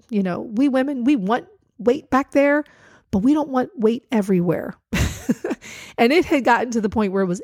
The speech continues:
everywhere. So I started running,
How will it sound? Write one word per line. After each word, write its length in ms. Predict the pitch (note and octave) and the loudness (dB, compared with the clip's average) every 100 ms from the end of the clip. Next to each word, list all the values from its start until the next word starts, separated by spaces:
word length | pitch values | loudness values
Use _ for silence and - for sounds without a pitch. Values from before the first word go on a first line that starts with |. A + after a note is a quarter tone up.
| - | -6
everywhere. 760 | G#3+ G#3 G#3+ A#3 A3 - - - - - - - - _ _ | -6 -6 -8 -6 -6 -8 -12 -20 -20 -20 -20 -20 -20 _ _
So 180 | - D#4 | 0 2
I 40 | D#4+ | 4
started 360 | G4+ G#4 C4 | 2 2 2
running, 400 | G3+ F#3 F3+ C#4 | 2 2 0 -4